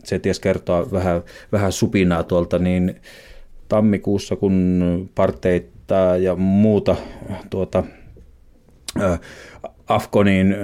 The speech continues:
Afrikaan lähtiä on, niin tuota, siellä olisi pientä, ö, lainasopimusta kenties jotain, niin Alex Oxlade-Chamberlain Liverpoolista lainalle kevääksi.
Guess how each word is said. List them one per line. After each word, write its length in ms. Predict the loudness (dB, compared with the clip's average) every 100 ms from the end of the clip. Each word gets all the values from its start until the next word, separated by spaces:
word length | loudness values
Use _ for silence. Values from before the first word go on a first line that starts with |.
| -4
Afrikaan 460 | -2 0 2 2 2
lähtiä 440 | 2 0 0 4
on, 180 | 4 4
niin 220 | 2 0
tuota, 540 | -2 -2 -2 -2 -2 -2 -6 -20 -20 -20 _
siellä 220 | -4 0
olisi 140 | 0 0
pientä, 380 | 0 0 2 0
ö, 280 | 0 -4 -6 -8 -14 -20 -20 -20 _ _ -20 _ _ -18 -18 -18 -20 -20 -20 _ _
lainasopimusta 1000 | -2 2 4 4 2 0 -2 -2 -2 -2
kenties 360 | -2 -4 -4 -4
jotain, 260 | 0 4
niin 280 | 6 4 2 -8 -2
Alex 300 | 2 2 2
Oxlade-Chamberlain 1160 | -2 -2 2 2 2 2 2 2 2 2 0 -2
Liverpoolista 580 | 0 2 2 -2 -2 -2
lainalle 400 | -2 -2 -4 -8
kevääksi. 460 | -6 -6 -6 -10 -18